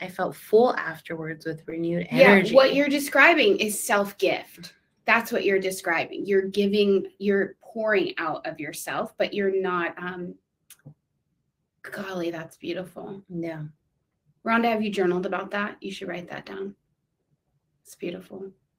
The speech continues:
Speaker 2: It's so, it's so, um,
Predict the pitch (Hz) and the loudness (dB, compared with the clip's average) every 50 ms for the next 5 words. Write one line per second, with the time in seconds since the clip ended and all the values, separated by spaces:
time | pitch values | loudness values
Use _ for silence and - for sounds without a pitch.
0 | _ _ _ _ _ _ _ _ _ _ _ _ _ _ _ _ _ - 214 220 | _ _ _ _ _ _ _ _ _ _ _ _ _ _ _ _ _ -4 -2 -2
1 | 214 - - - - 233 226 233 226 208 180 - 214 208 208 - - - - 220 | -2 -4 -6 -6 0 2 2 4 4 2 2 2 2 0 0 -4 -10 -6 -2 0
2 | 214 220 220 220 208 196 190 185 180 175 180 180 180 180 196 - | 2 2 2 2 0 2 2 0 0 -2 -2 -4 -4 -6 -6 -10